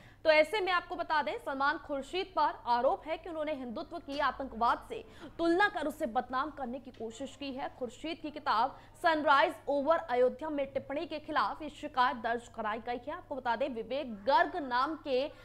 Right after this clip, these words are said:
दिल्ली के वकील ने दिल्ली कमिश्नर से शिकायत करने, करते हुए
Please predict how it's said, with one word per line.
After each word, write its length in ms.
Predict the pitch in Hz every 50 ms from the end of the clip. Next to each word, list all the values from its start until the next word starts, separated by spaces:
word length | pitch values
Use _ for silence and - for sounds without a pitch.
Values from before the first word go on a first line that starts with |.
| - - -
दिल्ली 440 | 233 208 180 220 381 403 415 415 427
के 140 | 427 427 320
वकील 380 | 254 240 247 - 285 294 320
ने 180 | 285 240 254 311
दिल्ली 280 | 262 220 220 247 269 277
कमिश्नर 560 | - 254 220 233 226 226 - - 302 302 311
से 260 | 302 - 269 220 247
शिकायत 540 | 269 269 - - 302 302 220 214 208 254 285 - -
करने, 380 | 226 214 208 233 285 311 277 269 - -
करते 240 | 254 214 - - 330
हुए 220 | 294 262 226 165